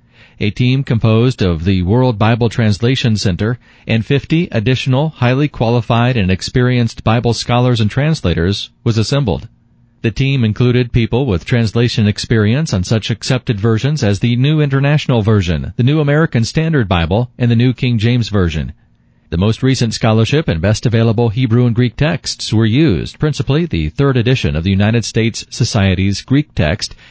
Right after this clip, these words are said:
and the latest edition of the Biblia Hebraica, along with the Septuagint. Pros and cons.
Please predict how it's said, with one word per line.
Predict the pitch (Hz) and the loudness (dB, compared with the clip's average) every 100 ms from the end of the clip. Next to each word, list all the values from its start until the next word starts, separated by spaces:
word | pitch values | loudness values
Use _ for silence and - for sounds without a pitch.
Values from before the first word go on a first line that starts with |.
| - _ | -20 _
and | - 85 | -4 -2
the | |
latest | 82 143 139 - | 0 0 0 -2
edition | 107 104 120 120 | 0 0 0 0
of | 98 | 0
the | 98 | 0
Biblia | 92 117 123 123 113 | 2 0 2 0 0
Hebraica, | 110 120 143 104 - 80 - - - | 0 0 0 0 0 -2 -4 -8 -4
along | 85 95 139 | 0 2 2
with | 120 107 | 0 0
the | 127 | 0
Septuagint. | - - 135 104 85 65 - _ _ _ _ _ | -2 -2 0 0 0 -6 -10 _ _ _ _ _
Pros | - 196 196 170 | -2 0 0 0
and | 135 | 0
cons. | 127 87 62 52 - | 0 -2 -6 -10 -14